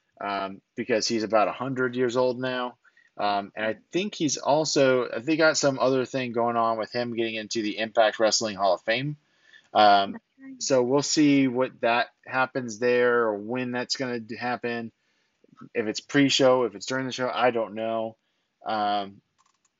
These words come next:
Speaker 1: there's rumors that, that, you know, Dwayne Johnson, The Rock, is gonna have a video, uh, part of it. He said on Twitter that he would do it for Ken Shamrock. Uh, so who
Speaker 2: Mm-hmm.
Speaker 1: knows if that was just a, uh, a ruse to get more eyes on Bound for Glory.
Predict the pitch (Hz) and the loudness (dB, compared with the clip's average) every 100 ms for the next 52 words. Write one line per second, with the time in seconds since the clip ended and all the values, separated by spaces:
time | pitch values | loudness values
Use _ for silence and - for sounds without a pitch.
0 | _ _ _ 104 127 113 123 123 120 120 | _ _ _ -4 -2 0 -2 -4 0 2
1 | 107 - 104 101 _ - 110 95 110 107 | 2 0 -4 -6 _ -12 -10 -6 -4 -4
2 | 104 104 101 107 95 92 98 101 - 101 | 0 0 0 -6 -6 0 4 4 2 -4
3 | - 104 95 107 101 - 95 107 107 107 | -4 -4 -2 -2 -2 -4 -6 -4 0 2
4 | 104 101 98 85 98 101 - _ _ - | 2 2 0 0 2 2 -2 _ _ 0
5 | 120 110 104 110 107 - _ - 117 104 | 4 4 2 -4 -6 -8 _ -8 -6 -2
6 | 127 131 117 _ _ _ - 123 - - | 0 0 -2 _ _ _ -4 -4 -2 0
7 | 147 113 110 113 107 101 98 - - 101 | 2 2 0 0 -4 -2 -6 -6 -12 -8
8 | 87 92 90 90 92 95 _ _ _ _ | -4 -4 -4 -4 -4 -4 _ _ _ _
9 | - 95 95 92 - 123 139 143 131 127 | 0 4 6 4 0 0 2 4 4 4
10 | 117 120 113 107 98 107 - 104 98 95 | 4 4 4 4 -4 -8 -6 -6 -6 -4
11 | 95 92 90 85 _ _ - 110 110 123 | -2 -2 -4 -6 _ _ -10 -8 -4 -2
12 | 123 110 110 110 104 104 98 98 104 101 | -2 -2 -4 -4 -4 -4 -2 0 -2 -4
13 | 98 104 101 104 104 107 110 120 | -6 -4 -6 -8 -6 0 2 0